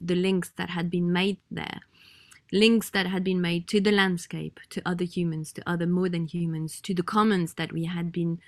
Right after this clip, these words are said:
uh, building for, for years. And so, um, we made a gamble, uh, a number of us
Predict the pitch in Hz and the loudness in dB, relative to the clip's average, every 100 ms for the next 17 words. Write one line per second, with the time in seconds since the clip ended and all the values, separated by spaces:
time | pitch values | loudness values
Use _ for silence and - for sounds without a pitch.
0 | - - 165 160 170 208 220 180 156 - | -18 -8 -6 -2 4 4 4 0 -4 -6
1 | - 160 151 - 175 165 196 156 - - | -4 -4 -4 -4 -4 2 2 0 -4 -12
2 | - - - 190 196 - 185 185 185 - | -16 -14 -2 2 2 4 6 6 4 2
3 | 180 175 175 175 175 - 196 220 220 196 | 0 2 2 0 0 -2 2 4 6 6
4 | 185 185 185 160 156 196 - 165 156 - | 4 4 4 2 -2 -6 -10 -6 -6 0
5 | 175 180 196 180 165 165 160 - | 2 4 4 2 0 0 -4 -6